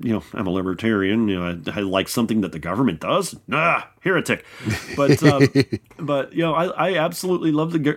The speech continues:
Speaker 1: the, the national parks. I think it's one of the few things that the government does mostly right.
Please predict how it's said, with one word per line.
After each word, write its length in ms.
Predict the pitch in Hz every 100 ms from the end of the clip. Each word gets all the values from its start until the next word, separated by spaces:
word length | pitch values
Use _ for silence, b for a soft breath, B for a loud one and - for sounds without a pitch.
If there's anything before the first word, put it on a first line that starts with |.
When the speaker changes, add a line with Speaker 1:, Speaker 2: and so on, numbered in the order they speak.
| -
Speaker 1:
the, 220 | - 147
the 120 | 143 143
national 360 | 147 151 143
parks. 340 | - 185 - 131
I 80 |
think 160 | - 147
it's 140 | 110
one 100 | 139
of 80 | 139
the 60 | 120
few 200 | - 165
things 300 | 170 165 143
that 120 | 127
the 80 | 117
government 420 | 143 139 139 131
does 240 | 135 123
mostly 420 | 117 165 - 120 110
right. 420 | 180 156 87